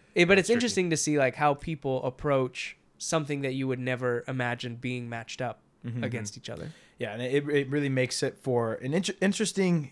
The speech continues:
Speaker 3: conversation. It'd be interesting to go back and do it again where you put more traditional rules of debating. Like, if someone presents a point, you can't just be loud. You have to attack that point, refute it, and then you can move on to the next one kind of situation, uh, with more civilized
Speaker 1: So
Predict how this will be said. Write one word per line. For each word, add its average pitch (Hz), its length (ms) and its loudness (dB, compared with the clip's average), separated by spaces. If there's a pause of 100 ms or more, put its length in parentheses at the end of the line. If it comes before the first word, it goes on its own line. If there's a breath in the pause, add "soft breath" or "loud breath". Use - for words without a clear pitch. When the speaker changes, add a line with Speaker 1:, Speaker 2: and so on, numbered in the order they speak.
Speaker 3:
conversation. 175 760 4 (320 loud breath)
It'd 156 100 2
be 220 60 6
interesting 233 220 2
to 214 40 2
go 190 100 4
back 170 300 6
and 139 240 0
do 143 140 2
it 139 80 2
again 131 400 0
where 117 340 2 (100)
you 123 240 -6 (440)
put 143 160 -2
more 139 420 6
traditional 135 540 -2
rules 123 320 0
of 117 260 -4
debating. 123 420 0
Like, 123 140 0
if 120 60 -4
someone 139 200 0
presents 131 300 -2
a 123 60 -2
point, 131 360 0
you 123 80 -4
can't 127 240 -2
just 113 200 -8
be 127 100 -2
loud. 117 320 2
You 113 60 -2
have 120 160 0
to 127 160 -6 (640)
attack 147 380 6
that 143 260 8
point, 135 340 2 (420 soft breath)
refute 143 360 4
it, 131 160 4
and 131 100 -2
then 131 140 0
you 120 40 -6
can 123 120 -2
move 123 100 -2
on 117 120 0
to 110 100 -14
the 117 60 -6
next 113 220 -4
one 117 200 -4
kind 123 180 -2
of 113 60 -6
situation, 117 520 -6 (540 soft breath)
uh, 113 140 0
with 117 120 -4
more 147 120 0
civilized 127 540 2
Speaker 1:
So - 20 -10